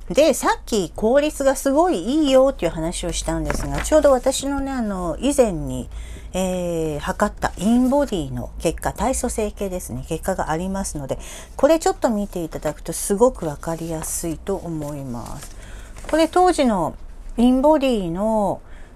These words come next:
計測結果なんですけれど、体重が五十二点六キロ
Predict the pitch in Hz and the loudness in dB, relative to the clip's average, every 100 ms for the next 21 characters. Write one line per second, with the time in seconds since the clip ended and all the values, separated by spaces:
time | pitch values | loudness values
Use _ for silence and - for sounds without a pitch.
0 | - - 247 254 254 277 - 233 185 170 | -6 2 4 4 2 -2 0 -2 0 -4
1 | 156 147 - - 151 147 190 214 190 - | -4 -6 -8 -6 -6 -4 -2 0 0 -4
2 | - - - - - - 330 349 359 349 | -10 -20 -20 -20 -6 2 4 4 4 2
3 | 330 320 302 240 - 196 214 254 285 302 | 4 4 4 0 0 0 2 2 2 4
4 | 320 320 - 156 143 175 - - 131 180 | 2 0 -2 -6 -2 -2 -4 -8 -4 -4